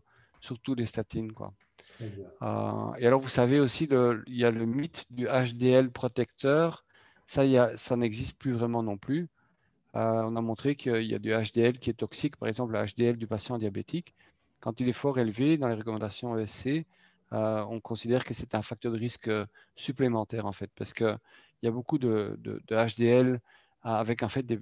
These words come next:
Speaker 1: des lipoprotéines petites et denses qui sont athérogènes. La première étude qui a montré, ça c'est une étude qui a prélevé du H D L à des patients diabétiques et qui les a injectés, il fallait le faire, mais à des, su-, des volontaires sains.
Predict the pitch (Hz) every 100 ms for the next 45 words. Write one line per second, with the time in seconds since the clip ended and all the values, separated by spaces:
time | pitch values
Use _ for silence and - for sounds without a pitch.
0 | - 107 110 120 120 - 110 - 117 123
1 | 113 104 - 113 139 - 110 110 117 151
2 | - 113 - 117 107 - 107 104 101 117
3 | 147 160 _ _ _ _ _ _ _ _
4 | _ 110 - 151 156 131 117 165 - 127
5 | 120 110 147 156 143 120 120 113 113 147
6 | 139 117 - - 139 123 135 135 123 -
7 | _ _ _ _ 120 123 127 - 120 120
8 | 107 107 104 - 123 110 104 101 - 180
9 | 185 _ _ _ _ - - _ - 113
10 | 123 117 113 113 120 117 104 110 - 127
11 | 143 180 165 - 101 98 104 151 160 143
12 | 107 104 - - _ - 113 113 - 120
13 | 120 117 117 120 117 110 - 101